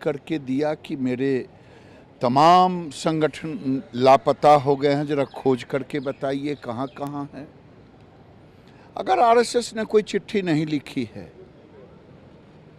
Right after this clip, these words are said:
तो कौन सा इमरजेंसी आपातकाल आ गया? चौहत्तर में ही आरएसएस को खोजा गया था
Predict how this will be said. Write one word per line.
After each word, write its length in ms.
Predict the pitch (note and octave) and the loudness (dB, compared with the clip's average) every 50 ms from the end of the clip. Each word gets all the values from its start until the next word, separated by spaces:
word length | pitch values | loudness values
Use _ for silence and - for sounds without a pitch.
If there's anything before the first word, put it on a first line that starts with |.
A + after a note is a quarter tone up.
| - - - - - | -20 -20 -20 -8 -8
तो 60 | G3 | -8
कौन 400 | - - - G3 G3+ A3+ A#3+ C4+ | -8 -4 0 2 2 2 2 0
सा 200 | - - - A3+ | -2 2 2 2
इमरजेंसी 840 | A#3 A#3 A3 G#3 G3 F#3+ F3 D#3+ F#3+ F#3+ G3 F3+ - - A#3 A3 | 4 4 2 0 0 -2 -2 -2 -2 -2 -2 -6 -6 -6 2 4
आपातकाल 720 | G#3 F#3 F3 - F#3 F3+ F3+ F3+ - - - F#3 F#3+ F#3 D#3+ | 4 4 4 2 2 2 2 0 -2 -4 -2 0 0 2 2
आ 120 | C#3 C#3+ D3+ | 2 0 0
गया? 440 | D3+ E3+ F3 F#3 F#3+ E3+ C3+ F2+ - - - - - - - - - - - - - - - - - - - - - - - - - - - - - - - - - - - - - - - - - - - - - - - - - | 0 -2 -2 0 0 -2 -4 -8 -12 -18 -20 -20 -20 -20 -20 -20 -18 -16 -16 -16 -16 -20 -20 -20 -20 -20 -20 -20 -20 -20 -20 -20 -20 -20 -20 -20 -20 -20 -20 -20 -20 -20 -20 -20 -20 -20 -20 -20 -20 -20 -20 -20 -20 -20 -20 -20 -8
चौहत्तर 560 | - D#3 D3 B2+ B2+ C#3+ - - - D#3+ D3 | -2 0 0 0 0 -6 -8 -4 -2 -2 -2
में 160 | C#3+ D#3 D#3+ D#3 | 0 0 -2 0
ही 200 | D3 E3 F#3 F3+ | 0 -2 -2 0
आरएसएस 480 | D#3+ C#3+ D3 C#3 - - D#3 C#3 - | 0 0 0 -2 -4 -8 -10 -10 -8
को 140 | - E3 D#3 | -6 -8 -8
खोजा 400 | - - - C3+ B2+ A#2 C3 C3 | -8 -6 -4 -4 -2 -2 -2 -4
गया 300 | B2+ B2+ C3+ C3+ C3+ C3 | -2 -2 -4 -2 -2 -4
था 340 | B2+ - - - D3 D#3 D#3 | -4 -8 -8 -6 -6 -6 -6